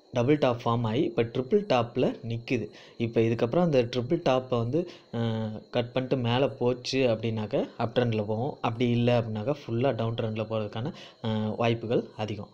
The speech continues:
அடுத்தது வந்து பார்த்தீங்கன்னாக்கா ஜே எஸ் டபிள்யூ ஸ்டீல். ஜே எஸ் டபிள்யூ ஸ்டீல்ல வந்து பார்த்தீங்கன்னாக்கா,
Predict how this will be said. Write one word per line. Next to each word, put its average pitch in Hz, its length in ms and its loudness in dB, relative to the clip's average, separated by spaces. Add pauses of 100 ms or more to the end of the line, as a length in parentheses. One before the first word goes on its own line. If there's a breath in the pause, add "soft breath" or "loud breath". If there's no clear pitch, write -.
(280 loud breath)
அடுத்தது 151 360 2
வந்து 127 180 2
பார்த்தீங்கன்னாக்கா 110 580 -2 (640 soft breath)
ஜே 120 120 2
எஸ் 117 180 2
டபிள்யூ 104 280 -2
ஸ்டீல். - 280 -8 (140)
ஜே 123 180 4
எஸ் 196 200 4
டபிள்யூ 120 320 2
ஸ்டீல்ல 135 480 2
வந்து 117 180 0
பார்த்தீங்கன்னாக்கா, 107 580 -4